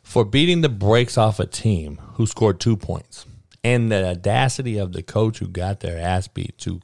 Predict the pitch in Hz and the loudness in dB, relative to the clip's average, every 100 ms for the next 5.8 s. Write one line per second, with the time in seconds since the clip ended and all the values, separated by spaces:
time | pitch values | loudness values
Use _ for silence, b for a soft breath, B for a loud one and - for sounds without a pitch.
0 | _ - 131 127 - - 110 - - 85 | _ -4 -4 -4 -10 -8 -8 -8 -10 -8
1 | 85 - 123 123 120 B B B B B | -6 0 2 2 0 B B B B B
2 | B - 110 117 110 - 175 214 190 180 | B -8 2 4 4 4 4 6 4 4
3 | - 151 - 139 123 113 110 120 - 117 | 4 2 2 2 2 2 2 0 4 4
4 | 104 98 82 78 - - _ 101 92 - | 6 4 0 -6 -16 -20 _ -4 -2 0
5 | 101 107 98 92 92 - - - | 2 4 4 2 0 -4 -6 -12